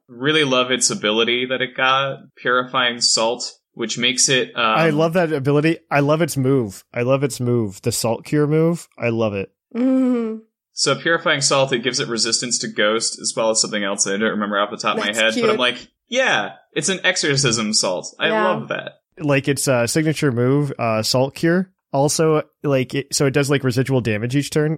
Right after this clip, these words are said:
Speaker 2: a little bit like Curse.
Speaker 3: Mm-hmm.
Speaker 2: It does more specifically to water types and to steel types.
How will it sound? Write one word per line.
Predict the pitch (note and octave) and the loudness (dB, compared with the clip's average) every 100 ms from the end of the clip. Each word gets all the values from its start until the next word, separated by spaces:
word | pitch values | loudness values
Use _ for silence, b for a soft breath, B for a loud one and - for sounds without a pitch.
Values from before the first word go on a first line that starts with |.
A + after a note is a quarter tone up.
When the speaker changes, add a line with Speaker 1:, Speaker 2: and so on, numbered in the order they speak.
| - | -4
Speaker 2:
a | |
little | B2+ C#3+ C3+ | 0 2 2
bit | C3 | 0
like | A#2 A2+ | -2 -6
Curse. | - A#2 D3 - - _ - | -4 -2 -2 -6 -12 _ -10
Speaker 3:
Mm-hmm. | A3+ G#3 A3+ D4 _ _ | -8 -6 -6 -8 _ _
Speaker 2:
It | D3 C3 | -4 -2
does | D#3 D3 B2+ | 0 0 0
more | C3 C3+ | 2 2
specifically | D3+ - B2+ C3 C3+ - C#3 | 0 0 0 0 0 0 0
to | B2+ A#2+ | 0 -2
water | G#2+ A2 | 0 0
types | B2+ - C#3 C#3+ - - _ | 0 0 0 0 -2 -6 _
and | - B2 A#2+ A2+ | -2 0 0 -2
to | - B2 A#2 | -2 -2 0
steel | G#2+ - A#2+ B2+ | -2 -2 0 0
types. | D3+ D3 E3+ - - | 0 0 0 -4 -10